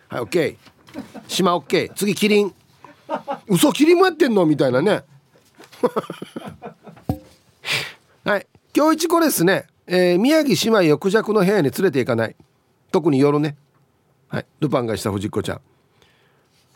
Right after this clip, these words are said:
「園長！クジャクの羽が丸、丸はぎになってます。」<laughs>「盗まないよ。盗まないと思うけど、念のため連れて行かない。」ねが念のために。<laughs> はい。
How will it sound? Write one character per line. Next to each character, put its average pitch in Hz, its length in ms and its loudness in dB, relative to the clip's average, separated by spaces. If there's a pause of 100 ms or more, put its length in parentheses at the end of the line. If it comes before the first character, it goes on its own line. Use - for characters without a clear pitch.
(180)
「園 285 120 2
長！ 381 400 2 (1500)
ク - 100 0
ジ 302 80 2
ャ 285 40 2
ク 311 100 0
の 302 100 4
羽 294 200 0
が 254 340 2
丸、 220 240 0
丸 247 180 2
は 233 120 0
ぎ 262 120 0
に 294 60 4
な 262 60 2
っ - 40 -4
て - 80 -4
ま 175 100 2
す。」 - 120 -10
<laughs> - 40 -8 (2250)
「盗 202 260 0
ま 254 120 2
な 277 160 2
い 294 80 -2
よ。 320 180 0 (280)
盗 240 300 0
ま 294 120 4
な 349 120 2
い 320 60 0
と 226 100 0
思 220 160 2
う 220 60 0
け 165 120 0
ど、 170 280 0 (380)
念 196 180 2
の 220 100 2
た 240 120 0
め 233 80 2
連 220 160 -4
れ 185 60 0
て 160 120 0
行 127 40 -8
か 131 60 0
な 113 100 -2
い。」 95 80 -4 (220)
ね 208 160 2
が 143 80 0
念 127 160 -2
の 127 100 0
た 131 120 -4
め 117 120 -2
に。 101 200 -8
<laughs> 208 60 -4 (3000)
は 110 100 -2
い。 - 200 -10